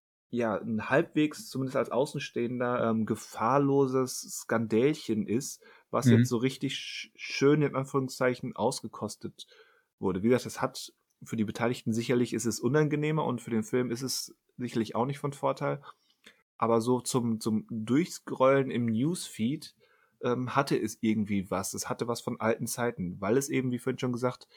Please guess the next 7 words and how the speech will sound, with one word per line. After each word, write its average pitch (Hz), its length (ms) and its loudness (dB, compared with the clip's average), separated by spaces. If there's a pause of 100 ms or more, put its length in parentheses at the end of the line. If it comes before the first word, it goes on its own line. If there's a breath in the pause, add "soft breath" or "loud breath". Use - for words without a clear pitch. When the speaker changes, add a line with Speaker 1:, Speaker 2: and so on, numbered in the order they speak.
(320 soft breath)
Speaker 1:
nicht 123 400 2
die, 123 220 2
nicht 131 280 0
sofort 131 400 0
dieses 120 340 -2
Stigma, 127 580 2 (320 soft breath)
hier, 127 280 2